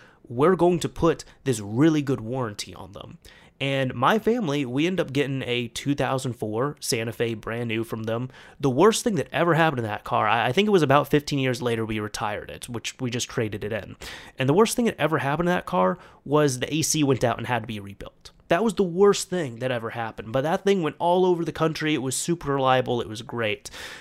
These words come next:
Uh, but then several years after that, they ended up contracting their, the people who make their engines, they ended up contracting with another company, and I believe it was the same company that Kia d-, got their engines from as well, too.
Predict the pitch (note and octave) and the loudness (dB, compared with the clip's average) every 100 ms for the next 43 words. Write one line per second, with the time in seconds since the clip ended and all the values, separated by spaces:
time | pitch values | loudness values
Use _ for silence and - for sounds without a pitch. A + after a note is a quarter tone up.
0 | - A#2+ A#2 A2+ - _ _ C3+ B2+ D3+ | -8 -4 -2 -4 -8 _ _ -2 0 4
1 | B3+ B3+ F#3 - - - - - A#3+ B3 | 4 2 -4 -8 -8 -4 0 0 2 2
2 | G3+ G#3 F3 D#3 E3+ E3 G#2 G#2 C#3 - | 4 4 4 4 0 -2 -4 -2 -4 -6
3 | - - _ - C#3+ A3+ B3+ A3 - - | -20 -20 _ 0 6 6 6 2 -2 -4
4 | E3 E3+ C3+ B2 B2 A#2+ A2 A2+ _ C3 | -4 -2 0 0 0 -2 -2 -6 _ 2
5 | B2+ A#2+ A#2 A2+ - - A2+ - - - | 4 4 4 0 -2 -12 -20 -20 -20 -16
6 | - A2+ D#3+ D3 G#3 G3 D3 D#3 C3 C3+ | -16 -2 -2 0 2 4 4 2 2 0
7 | - A#2+ - D3 C3 G#2+ G#2+ C3+ E3 D#3+ | 0 -2 0 -2 -2 -4 -4 -2 0 -2
8 | - D3+ D#3+ C#3 A#2+ A#2+ - C3 B2 A2+ | 0 -2 0 -2 -2 -4 -4 -4 -4 -4
9 | - D#3 D#3+ A#2+ A2+ A#2 A#2+ F3+ A#3+ E3 | -2 -2 0 -2 -2 -2 0 0 2 0
10 | A#2 C#3 C3 C3+ B2+ B2 A#2 A#2 - A2+ | 2 0 0 -2 -2 -2 -2 -6 -6 -6
11 | A2 - _ - F#3 F#3 A2 A2 - _ | -6 -10 _ -12 -2 0 0 -6 -14 _
12 | _ _ _ C3 B2 - - C3 A2+ A2+ | _ _ _ -16 -14 -12 4 4 4 0
13 | A#2+ A2+ A2+ - A#2+ G#2+ A#2 G#2+ G2+ - | -4 -6 -6 -6 -6 -6 -6 -6 -6 0
14 | A2+ A2 A2 | 2 2 -2